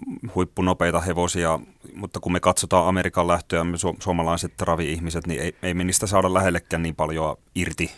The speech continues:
kuin mitä sitten o-, omista suomalaisista tai vaikka eurooppalaisista kisoista. Että aina pitää niinku löytyä se tarina sieltä takaa, se juttu, mihin samaistua,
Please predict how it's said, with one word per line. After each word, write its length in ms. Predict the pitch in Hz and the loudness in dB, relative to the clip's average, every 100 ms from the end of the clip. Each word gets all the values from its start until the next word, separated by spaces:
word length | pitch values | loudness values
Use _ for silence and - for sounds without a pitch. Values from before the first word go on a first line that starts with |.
| - | -14
kuin 280 | - 82 71 _ | -8 -8 -8 _
mitä 220 | 80 80 80 | -10 -6 -6
sitten 680 | 82 - 80 80 78 73 67 - - - - - | -6 -8 -6 -4 -6 -8 -12 -16 -20 -20 -16 -8
o-, 180 | 80 - | -8 -6
omista 340 | 85 82 - | -4 -2 -2
suomalaisista 640 | 87 82 80 80 - - - | -2 -2 -2 -2 -4 -6 -2
tai 120 | 87 | 0
vaikka 220 | 90 - | 2 2
eurooppalaisista 640 | 87 82 - 78 78 82 82 | 2 2 -2 -2 -2 -4 -6
kisoista. 320 | 85 80 76 | -4 -4 -2
Että 120 | 87 | 2
aina 140 | 101 92 | 2 2
pitää 260 | 87 85 | 2 2
niinku 180 | 85 90 | 2 0
löytyä 240 | 85 82 | 0 0
se 100 | 78 85 | -4 4
tarina 320 | - 87 80 | 6 6 4
sieltä 240 | 76 76 - | -2 -6 -2
takaa, 340 | 82 - 78 76 | -2 0 0 -2
se 200 | - 98 | -4 -2
juttu, 300 | 92 95 - | 0 -2 -4
mihin 200 | 87 85 | -4 -2
samaistua, 500 | 80 85 82 - 82 | 0 2 0 0 -2